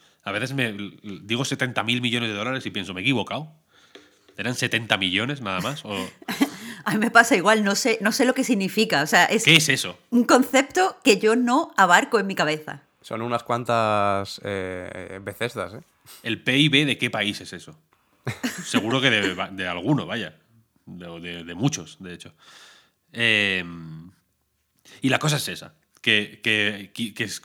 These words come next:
Speaker 1: seguramente las razones sean más, eh, vay-, vayan saliendo, ¿no? Entiendo que ahora, pues, hay mucho polvo y nos cuesta ver con claridad, y entonces solo vemos, pues,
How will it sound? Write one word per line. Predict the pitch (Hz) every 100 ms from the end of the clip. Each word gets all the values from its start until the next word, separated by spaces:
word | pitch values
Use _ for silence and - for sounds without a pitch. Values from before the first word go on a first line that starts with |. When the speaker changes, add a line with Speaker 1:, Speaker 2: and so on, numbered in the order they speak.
| -
Speaker 1:
seguramente | - 110 120 135 131 127 104
las | 95 - - -
razones | 101 104 98 120 127 92 -
sean | 107 110
más, | 110 117 110 - - - _ _ _ _ -
eh, | 104 98 95 92 87 87 _ _ _ _ - - _ _ _ _ - 92
vay-, | 113 131
vayan | 135 139
saliendo, | 135 120 135 131 156
¿no? | 127 127 127
Entiendo | 95 92 110 113
que |
ahora, | 98 110 104 95
pues, | 87
hay |
mucho | 101 107 110
polvo | 113 113 92 82 80
y | 92 90 90 87
nos | 87 87 -
cuesta | 101 - 104
ver | 101
con | 101 98
claridad, | 98 98 107 120 - _ - _
y | -
entonces | 90 98 98
solo | 101 95
vemos, | 101 92 80 - _ _ _ -
pues, | 92 - -